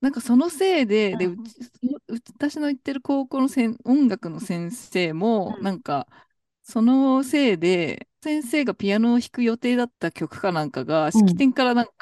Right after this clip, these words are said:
Speaker 1: 急遽や-、や-、なんかなしにされちゃって、
Speaker 2: うんうん。
Speaker 1: で、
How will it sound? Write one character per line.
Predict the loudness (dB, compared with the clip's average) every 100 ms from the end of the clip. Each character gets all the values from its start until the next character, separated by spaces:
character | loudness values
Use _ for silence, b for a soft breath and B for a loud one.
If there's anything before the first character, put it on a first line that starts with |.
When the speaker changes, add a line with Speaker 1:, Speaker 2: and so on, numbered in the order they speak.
| -20 -4
Speaker 1:
急 | -4
遽 | -2 -4
や-、 | -4 -4 -6
や-、 | -6 -10 -8
な | -8
ん | -6
か | -8 -10 -2
な | -2
し | 0 0
に | -2
さ | -2
れ | -2
ち | -4 -4
ゃ | -6
っ | -2 4 6
て、 | 6 4 2
Speaker 2:
う | -6
ん |
う |
ん。 | -18 _ _ -2
Speaker 1:
で、 | 4 6 6 4 2